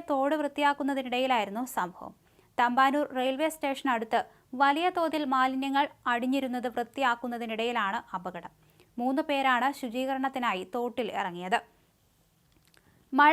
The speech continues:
കനത്തതോടെ ജോയ് ഒഴുക്കിൽപ്പെടുകയായിരുന്നു. മഴ പെയ്തപ്പോൾ ജോയിയോട് കരയ്ക്കു കയറാൻ ആവശ്യപ്പെട്ടിരുന്നതായി ഒപ്പമുണ്ടായിരുന്ന ആൾ പറഞ്ഞു. എന്നാൽ തോടിന്റെ മറുകരയിൽ നിന്ന് ജോയ് ഒഴുക്കിൽപ്പെടുകയായിരുന്നു.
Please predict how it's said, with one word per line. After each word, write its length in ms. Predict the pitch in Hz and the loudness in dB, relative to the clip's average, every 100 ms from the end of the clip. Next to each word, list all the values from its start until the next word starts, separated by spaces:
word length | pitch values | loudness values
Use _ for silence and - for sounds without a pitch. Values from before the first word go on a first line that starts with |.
| 359 | 8
കനത്തതോടെ 500 | 349 330 330 320 311 262 | 6 4 4 4 4 4
ജോയ് 220 | 277 285 - - 247 | 4 4 2 0 2
ഒഴുക്കിൽപ്പെടുകയായിരുന്നു. 1000 | 262 269 311 269 240 214 190 175 175 - 226 226 | 2 2 2 2 2 2 2 0 -6 -14 -6 0
മഴ 140 | 226 262 277 | 4 4 2
പെയ്തപ്പോൾ 440 | 254 247 233 269 285 - 214 | 0 0 0 0 0 -6 -2
ജോയിയോട് 540 | 254 254 269 269 240 180 - _ 262 | 0 2 2 2 2 0 -4 _ 2
കരയ്ക്കു 320 | 262 269 330 | 2 2 0
കയറാൻ 320 | 311 294 294 285 247 | 2 4 2 2 2
ആവശ്യപ്പെട്ടിരുന്നതായി 920 | 240 277 - 285 254 247 240 226 202 - - _ - | 2 0 -4 -4 -4 -2 0 2 2 -2 -18 _ 0
ഒപ്പമുണ്ടായിരുന്ന 720 | 277 277 349 339 320 320 294 302 - 240 | 0 2 2 4 4 4 4 2 4 2
ആൾ 100 | 240 247 | 2 -2
പറഞ്ഞു. 300 | 208 180 202 _ _ _ | -4 -6 -14 _ _ _
എന്നാൽ 320 | 233 240 240 277 - _ - | -4 0 0 0 -6 _ 4
തോടിന്റെ 440 | 294 320 349 370 339 | 6 6 4 2 6
മറുകരയിൽ 480 | 294 285 302 302 311 294 | 6 6 4 2 2 2
നിന്ന് 200 | 277 285 247 | 2 2 2
ജോയ് 240 | 254 254 - 240 | 2 0 -2 -2
ഒഴുക്കിൽപ്പെടുകയായിരുന്നു. 1000 | 240 254 294 285 220 202 185 170 180 | -2 -2 -4 -2 -2 0 -2 -2 -6